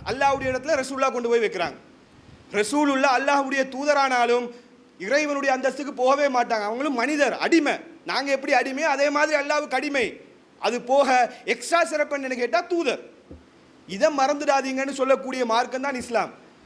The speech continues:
அப்ப அல்லாஹ்வுடைய தூதரை புகழ்வதாக இருந்தால் வரம்பு மீறி புகழாமல் என்ன சொல்லணும்? அல்லாஹ்வுடைய தூதர், அதைத்தான் நாங்க இன்னைக்கு செஞ்சுக்கிட்டு இருக்கிறோம். அல்லாஹ்வுடைய தூதருக்கு இறை அந்தஸ்தை கொடுக்காதீங்க, ஆனா உசுரை விட மேலா மதிப்போம்.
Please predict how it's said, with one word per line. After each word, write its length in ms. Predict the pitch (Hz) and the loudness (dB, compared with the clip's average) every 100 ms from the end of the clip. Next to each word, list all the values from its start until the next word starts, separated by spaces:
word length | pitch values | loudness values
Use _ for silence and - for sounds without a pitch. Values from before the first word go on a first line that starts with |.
| - | -8
அப்ப 260 | - 262 254 180 | -2 0 2 2
அல்லாஹ்வுடைய 460 | 240 311 302 294 285 285 | 2 2 2 0 -2 -2
தூதரை 320 | 285 294 294 285 | -2 2 2 0
புகழ்வதாக 540 | 254 294 285 269 247 233 | 0 2 4 4 2 2
இருந்தால் 420 | 214 220 233 226 - - 175 | 0 2 2 0 -8 -12 -4
வரம்பு 360 | 202 277 302 | -2 0 -2
மீறி 260 | 285 294 294 | 0 0 0
புகழாமல் 720 | 262 247 240 220 220 226 220 - - | -2 0 2 2 0 0 -2 -6 -10
என்ன 200 | 190 285 | -4 -2
சொல்லணும்? 500 | 285 294 294 277 190 - - - - | 0 0 2 2 -2 -6 -18 -20 -14
அல்லாஹ்வுடைய 500 | 254 285 285 285 269 | -4 0 2 2 -2
தூதர், 240 | 269 277 233 | -2 2 4
அதைத்தான் 280 | 233 311 | 4 2
நாங்க 220 | 294 269 302 | 2 0 0
இன்னைக்கு 260 | 285 247 | -2 -4
செஞ்சுக்கிட்டு 280 | 254 240 208 | -4 -2 0
இருக்கிறோம். 320 | 185 143 - - - - - - | 0 -2 -8 -18 -20 -20 -18 -2
அல்லாஹ்வுடைய 580 | 190 277 285 285 269 262 254 | 0 4 4 4 4 2 0
தூதருக்கு 600 | 262 277 269 269 330 277 - | 0 2 2 2 -2 -2 -4
இறை 260 | 214 262 294 | 0 4 4
அந்தஸ்தை 360 | 277 269 269 285 277 | 2 0 0 -2 -2
கொடுக்காதீங்க, 720 | 294 277 262 240 233 247 170 - - | -2 0 0 2 4 4 2 -4 -10
ஆனா 460 | 170 226 277 330 330 | -2 0 0 0 -2
உசுரை 240 | 294 330 | -4 -2
விட 160 | 330 330 | 0 0
மேலா 260 | 294 294 | -2 -2
மதிப்போம். 380 | 269 247 226 143 | -4 -6 -8 -14